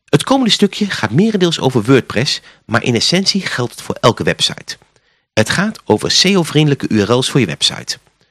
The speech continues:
Wat zijn seo-vriendelijke U R L's? De U R L, dat is datgene wat er bovenin je browser staat... ofwel het webadres van de pagina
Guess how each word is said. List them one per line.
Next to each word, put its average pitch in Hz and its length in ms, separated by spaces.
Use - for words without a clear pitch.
Wat 175 140
zijn 285 180
seo-vriendelijke 92 760
U 92 60
R 78 240
L's? - 220
De 139 140
U 151 120
R 147 80
L, 277 240
dat - 140
is - 120
datgene 196 480
wat 127 180
er 90 100
bovenin 170 360
je 147 80
browser 117 380
staat... - 360
ofwel 117 220
het 101 140
webadres 151 460
van 101 140
de 85 60
pagina 127 500